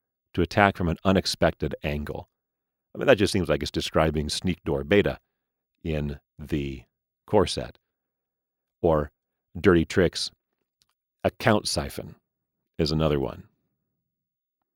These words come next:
Back to the rule book. Shapers seem like idealistic naifs. They're not motivated by rage against the corporate injustice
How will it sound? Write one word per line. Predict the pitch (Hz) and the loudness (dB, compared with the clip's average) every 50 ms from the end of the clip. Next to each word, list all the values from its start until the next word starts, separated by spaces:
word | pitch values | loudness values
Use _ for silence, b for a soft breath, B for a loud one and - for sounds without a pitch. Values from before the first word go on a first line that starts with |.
| _ _ _ _ _ _ _ _ - | _ _ _ _ _ _ _ _ 2
Back | 92 82 - | 2 2 2
to | - | -2
the | 80 78 | 0 2
rule | 80 87 82 | 4 4 4
book. | 71 78 67 - - _ _ _ _ _ _ _ _ _ _ _ _ _ _ _ _ _ _ _ _ _ _ _ _ _ _ _ _ _ _ _ _ _ _ _ _ _ _ _ _ _ _ _ _ _ _ _ _ _ _ _ _ _ _ _ _ _ _ _ _ | 4 0 -4 -4 -8 _ _ _ _ _ _ _ _ _ _ _ _ _ _ _ _ _ _ _ _ _ _ _ _ _ _ _ _ _ _ _ _ _ _ _ _ _ _ _ _ _ _ _ _ _ _ _ _ _ _ _ _ _ _ _ _ _ _ _ _
Shapers | - - - 156 175 185 - - 87 78 73 73 87 90 - - - _ _ _ _ _ | -6 2 4 6 6 6 6 6 4 4 6 2 0 0 -4 -8 -12 _ _ _ _ _
seem | - - - 131 135 135 127 123 117 | -8 -4 0 2 4 4 4 4 4
like | 104 98 98 95 92 - - - _ _ - | 4 6 6 4 4 2 -2 -12 _ _ 2
idealistic | 110 123 135 117 127 120 113 107 104 104 - - - 101 95 - - - _ _ _ _ _ _ - | 2 2 2 2 4 4 4 6 4 4 2 2 0 0 0 0 -4 -14 _ _ _ _ _ _ -8
naifs. | 76 78 80 85 82 85 85 85 78 - - - - - - - - _ _ _ _ _ _ _ _ _ _ _ _ _ _ - - | -4 -2 0 2 2 2 2 2 0 -2 -4 -8 -6 -6 -6 -8 -10 _ _ _ _ _ _ _ _ _ _ _ _ _ _ -16 -6
They're | 69 82 104 120 | 0 4 4 6
not | 120 104 87 73 | 8 6 6 6
motivated | 85 87 87 85 73 80 78 71 71 62 | 6 6 6 6 6 4 2 2 0 -2
by | 65 62 | -2 -4
rage | 60 62 65 73 82 87 90 82 73 73 73 - 76 | -2 -2 2 4 6 8 8 6 6 2 0 -4 -4
against | - 76 69 - - | -4 -4 -6 -6 -8
the | - - | -12 -16
corporate | - - - 98 92 - - 82 76 - - | -16 -2 2 2 2 2 2 -2 -2 -2 -2
injustice | 78 76 71 69 - 85 90 101 - - - 69 80 - - - | -4 -6 -6 0 4 6 6 6 4 0 -4 -4 -4 -4 -6 -10